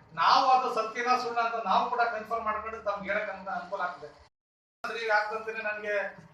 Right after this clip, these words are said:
ಗ್ರ್ಯಾಂಟ್ ತಪ್ಪಿಸ್ಬಿಟ್ಟ ಅಂತ ವಿಚಾರದಲ್ಲಿ ಅವನು ಒಬ್ಬ ಹೋಗಿ ಗಲಾಟೆ ಮಾಡಿ ಜಯರಾಮನ್ ಅವ್ರ ಮೇಲೆ, ಆ,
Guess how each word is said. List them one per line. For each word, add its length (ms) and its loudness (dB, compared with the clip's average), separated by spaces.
ಗ್ರ್ಯಾಂಟ್ 360 4
ತಪ್ಪಿಸ್ಬಿಟ್ಟ 460 -4
ಅಂತ 180 4
ವಿಚಾರದಲ್ಲಿ 1040 0
ಅವನು 340 -4
ಒಬ್ಬ 180 -4
ಹೋಗಿ 220 0
ಗಲಾಟೆ 320 0
ಮಾಡಿ 260 -10
ಜಯರಾಮನ್ 380 -4
ಅವ್ರ 120 -4
ಮೇಲೆ, 260 -6
ಆ, 60 -2